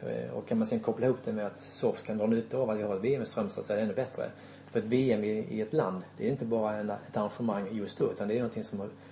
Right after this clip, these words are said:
som ska påverka hela landets orienteringsmöjligheter, ju. Och kan man då använda det både till rekrytering och liknande, så kan vi få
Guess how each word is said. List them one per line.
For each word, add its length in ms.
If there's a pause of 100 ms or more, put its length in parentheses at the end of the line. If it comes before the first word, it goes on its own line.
(120)
som 140
ska 80
påverka 460
hela 420 (320)
landets 640
orienteringsmöjligheter, 1700
ju. 100 (240)
Och 120
kan 100
man 80
då 60
använda 260
det 80
både 140
till 140
rekrytering 420
och 60
liknande, 340
så 80
kan 160
vi 60
få 140